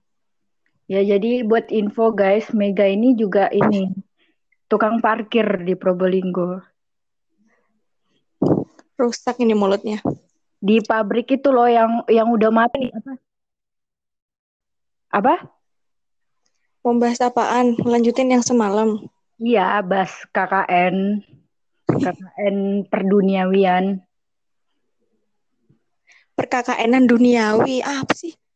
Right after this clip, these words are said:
Speaker 1: Oh iya, kuliah kerja ngaso.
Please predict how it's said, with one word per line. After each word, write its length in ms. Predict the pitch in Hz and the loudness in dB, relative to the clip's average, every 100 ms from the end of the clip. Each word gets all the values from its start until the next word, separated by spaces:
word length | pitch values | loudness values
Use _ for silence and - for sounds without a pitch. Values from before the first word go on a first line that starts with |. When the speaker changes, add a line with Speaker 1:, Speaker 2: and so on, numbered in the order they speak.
| _ | _
Speaker 1:
Oh 180 | 254 220 | 0 2
iya, 540 | 262 226 220 220 208 208 _ _ - - _ | 2 4 2 2 0 -8 _ _ -20 -20 _
kuliah 320 | 226 220 226 | 2 4 2
kerja 400 | 226 202 226 214 | -2 -2 -2 0
ngaso. 540 | 220 214 - 226 214 | -2 -4 0 0 0